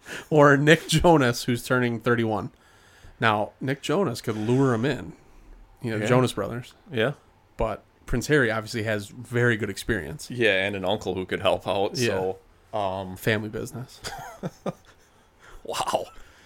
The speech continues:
Speaker 2: I mean, again, I don't want to do this ever.
Speaker 1: Gun to your head,
Speaker 2: But
Speaker 1: though.
Speaker 2: if I had a, yeah,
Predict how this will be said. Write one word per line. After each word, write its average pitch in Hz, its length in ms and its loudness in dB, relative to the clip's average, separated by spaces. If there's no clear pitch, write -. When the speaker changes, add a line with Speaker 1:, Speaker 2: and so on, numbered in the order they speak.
Speaker 2:
I 110 80 -2
mean, 107 180 0
again, 101 380 2
I 92 100 2
don't 104 300 0
want 107 400 -2
to 107 100 -10
do 101 300 -2
this 87 420 -4
ever. 110 400 2
Speaker 1:
Gun 143 180 8
to 147 60 6
your 139 100 8
head, 139 140 10
Speaker 2:
But 113 340 10
Speaker 1:
though. 123 80 6
Speaker 2:
if 104 100 2
I 98 140 8
had 113 260 4
a, 113 140 2
yeah, 92 300 2